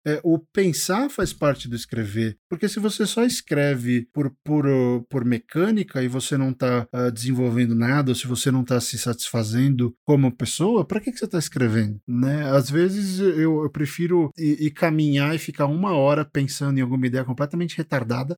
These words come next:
e, e não fazer nada com ela do que chegar aqui e escrever duas páginas que eu vou jogar fora.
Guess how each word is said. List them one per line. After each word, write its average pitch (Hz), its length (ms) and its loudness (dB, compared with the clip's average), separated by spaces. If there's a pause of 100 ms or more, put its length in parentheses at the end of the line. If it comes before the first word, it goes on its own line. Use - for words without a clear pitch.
e, 143 340 0
e 127 40 2
não 135 100 0
fazer 139 280 0
nada 135 280 0
com 143 220 0
ela 151 240 0
do 190 100 -2
que 208 240 0
chegar 170 280 2
aqui 160 180 -2
e - 20 0
escrever 170 340 0
duas 156 260 2
páginas 143 360 2
que - 60 -8
eu - 20 -6
vou 185 60 -2
jogar 190 180 0
fora. 135 380 -4